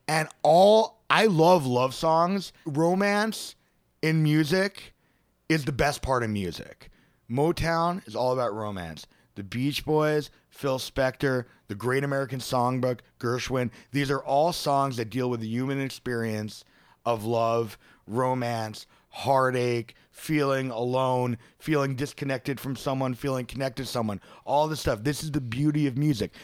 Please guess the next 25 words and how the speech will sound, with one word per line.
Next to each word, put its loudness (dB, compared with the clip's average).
This -2
is -2
what 2
makes -4
music -2
great. -4
Drake's -2
angle -2
to -8
me -2
is, -4
like, -4
straight -2
up, -4
like, -4
"You're -2
a -8
fucking -12
prick." -10
Nothing 2
about 2
that 2
makes -2
me 0
like -2